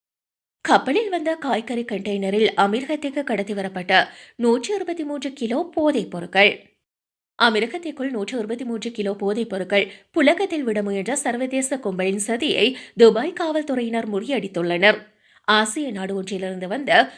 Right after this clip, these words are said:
குளிரூட்டப்பட்ட கப்பல் கொள்கலனில் அடிப்பகுதியில் மறைத்து வைக்கப்பட்டிருந்த போதைப் பொருள் பறிமுதல் செய்யப்பட்டன. தி ஃப்ரிட்ஜ்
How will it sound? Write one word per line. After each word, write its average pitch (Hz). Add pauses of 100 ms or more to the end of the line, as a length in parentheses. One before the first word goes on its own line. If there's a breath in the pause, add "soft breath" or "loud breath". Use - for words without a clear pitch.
(200 loud breath)
குளிரூட்டப்பட்ட 311
கப்பல் 262
கொள்கலனில் 196 (220 loud breath)
அடிப்பகுதியில் 339
மறைத்து 190
வைக்கப்பட்டிருந்த 214
போதைப் 190
பொருள் 240 (200 loud breath)
பறிமுதல் 302
செய்யப்பட்டன. 190 (460 loud breath)
தி 208
ஃப்ரிட்ஜ் 233